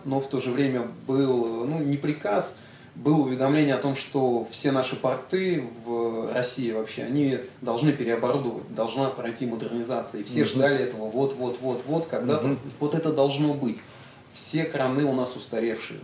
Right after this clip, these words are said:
Speaker 1: Ну, девяносто процентов
Speaker 2: Мгм.
Speaker 1: парка надо менять, а это
Speaker 2: Мгм.
Speaker 1: очень огромные деньги. То есть это применяется всё, ну, всё это, этот будет большой бум. Если
Speaker 2: Ясно.
Speaker 1: компания, в которой работал, она делала десять кранов в год,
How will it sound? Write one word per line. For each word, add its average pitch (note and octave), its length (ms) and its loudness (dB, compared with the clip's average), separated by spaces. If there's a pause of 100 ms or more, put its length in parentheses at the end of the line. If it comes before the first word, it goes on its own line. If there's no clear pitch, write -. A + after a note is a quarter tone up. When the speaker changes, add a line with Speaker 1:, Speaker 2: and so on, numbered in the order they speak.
(100)
Speaker 1:
Ну, B2+ 200 -6
девяносто C3+ 400 2
процентов A#2+ 400 -2
Speaker 2:
Мгм. C3 100 2
Speaker 1:
парка D3 300 2
надо A#2+ 240 0
менять, A2+ 460 -2
а A2+ 60 -4
это B2 200 -4
Speaker 2:
Мгм. A#2 140 0
Speaker 1:
очень A#2+ 260 0
огромные A2 400 -4
деньги. G#2 340 -8 (460)
То - 60 -10
есть G2+ 140 -4
это C#3 140 0
применяется B2 720 2
всё, B2 640 0 (480)
ну, D#3+ 120 -2 (240)
всё G3 240 4
это, F3 120 4
этот D3+ 260 2
будет C#3+ 260 2
большой B2+ 420 0
бум. A2+ 680 -4
Если A#2 220 2
Speaker 2:
Ясно. C#3+ 140 0
Speaker 1:
компания, C#3 360 2
в - 60 -8
которой B2 240 -4
работал, B2 540 -2 (400)
она A#2 280 0
делала A#2+ 440 2
десять D3+ 420 0
кранов A#2+ 320 -2
в A2+ 60 -14
год, D#3+ 300 0